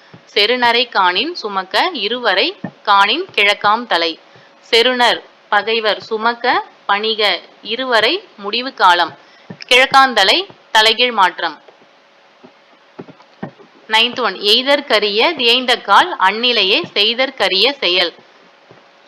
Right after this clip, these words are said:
கிடைத்ததற்கு அரிய வாய்ப்பு கிடைக்கும் போது அந்த வாய்ப்பை பயன்படுத்தி அப்பவே செய்ய வேண்டிய எல்லா செயல்களையும் செஞ்சு முடிச்சிடணும்.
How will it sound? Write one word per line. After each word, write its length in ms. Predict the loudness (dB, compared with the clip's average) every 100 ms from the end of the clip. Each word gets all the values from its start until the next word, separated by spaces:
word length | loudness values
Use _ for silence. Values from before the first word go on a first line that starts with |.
| _ _ _ 0
கிடைத்ததற்கு 680 | 2 2 2 0 -2 0
அரிய 440 | 4 6 6 4 2
வாய்ப்பு 400 | 2 2 -2 -4
கிடைக்கும் 420 | -2 -2 -4 -6
போது 340 | -6 -4 -6 -2
அந்த 280 | -2 0 4
வாய்ப்பை 420 | 4 4 0 -2
பயன்படுத்தி 680 | 0 -2 0 -2 -2 -4 0
அப்பவே 440 | -2 0 0 0
செய்ய 320 | 0 0 0
வேண்டிய 340 | -2 -4 -2 -2
எல்லா 300 | 2 2 2
செயல்களையும் 540 | 0 -2 -2 -2 -4
செஞ்சு 280 | -6 -6 -6
முடிச்சிடணும். 800 | -8 -8 -8 -8 -14 _ -18